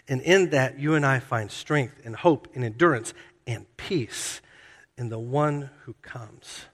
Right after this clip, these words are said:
the one who's born, the Messiah, our Savior. So God's peace is for broken people. It's from a stubborn promise. It destroys the curse. Finally, God's peace is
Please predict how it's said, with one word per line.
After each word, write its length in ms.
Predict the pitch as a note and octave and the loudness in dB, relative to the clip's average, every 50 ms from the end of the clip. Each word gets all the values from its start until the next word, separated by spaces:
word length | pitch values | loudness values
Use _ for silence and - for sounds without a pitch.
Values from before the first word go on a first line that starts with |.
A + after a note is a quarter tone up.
| _ _ _ _ _ _ _ _ _ _ _ _ _ _ | _ _ _ _ _ _ _ _ _ _ _ _ _ _
the 80 | - G#2+ | -18 -10
one 260 | G#2+ A#2 C3 C3 B2+ | -4 -2 0 0 0
who's 180 | B2 A#2+ A2 - | 0 -4 -6 -8
born, 320 | - - G#2 G2+ G2+ G2+ | -12 -14 -14 -12 -12 -12
the 80 | G2+ G#2 | -12 -12
Messiah, 600 | G2+ G2 - - - A2 G2+ G2+ G2 G2+ G2 F#2+ - - | -14 -14 -14 -10 -8 -6 -4 -4 -6 -8 -10 -12 -16 -18
our 80 | G#2+ G2+ | -18 -18
Savior. 540 | - - - B2+ G#2 F#2+ - - - _ _ _ _ _ _ _ _ _ _ _ _ _ _ _ _ _ _ _ _ _ - _ | -16 -10 -10 -10 -10 -10 -16 -20 -20 _ _ _ _ _ _ _ _ _ _ _ _ _ _ _ _ _ _ _ _ _ -20 _
So 140 | - A#2+ | -14 -6
God's 300 | A2+ C#3+ D3 D3+ D3 D3 | 2 6 6 6 6 4
peace 280 | - - E3 D#3+ D3+ - | 0 0 0 0 0 -2
is 80 | B2+ - | -8 -12
for 160 | - C3 B2+ | -10 -10 -6
broken 380 | A#2+ B2 C#3 C#3+ C#3 - A2 | 0 2 2 2 2 -2 -8
people. 400 | G#2+ - A#2 A2 - - B2+ B2 - _ _ _ _ | -10 -8 -10 -10 -8 -8 -12 -12 -12 _ _ _ _
It's 100 | _ - | _ -8
from 160 | - - C#3+ | -2 -2 -2
a 40 | B2+ | -2
stubborn 380 | A#2+ - - D#3+ D3+ C#3 C3+ B2 | -2 0 4 4 4 4 4 0
promise. 540 | - - D3 C#3+ C#3 B2+ B2 A#2 - - - - - - - - - _ _ _ | 0 0 2 4 4 2 0 -4 -8 -12 -20 -20 -20 -20 -18 -20 -20 _ _ _
It 160 | - C#3+ B2+ | 0 0 0
destroys 1080 | A#2+ B2 A#2 - - - - - - - D#3+ E3+ F3 E3+ C#3+ A#2+ A2 A2 A2+ - - - _ _ _ A2+ | 0 -6 -10 -8 -10 -12 -12 -10 -2 2 4 6 8 8 6 6 2 0 -4 -8 -12 -16 _ _ _ -16
the 100 | G#2+ A2 | -16 -16
curse. 680 | _ _ - - - C#3+ G#2+ F2+ G2 - - - - - _ _ _ _ _ _ _ _ _ _ _ _ | _ _ -8 -2 0 0 0 0 -6 -10 -14 -16 -16 -18 _ _ _ _ _ _ _ _ _ _ _ _
Finally, 640 | _ - - D3 C#3+ C#3+ C#3+ D3 C#3+ C#3+ C#3 C#3+ C#3 - - - - - _ _ _ _ _ _ C3+ | _ -4 2 4 6 6 6 6 4 2 2 0 -2 -6 -12 -20 -20 -20 _ _ _ _ _ _ -2
God's 300 | B2 C#3 C#3 C#3 C3+ - | 4 6 6 6 4 0
peace 360 | - - D3+ D3 C#3 - - | -10 -6 -4 -4 -4 -4 -6
is 240 | A2+ A#2+ A#2 - | -6 -6 -6 -6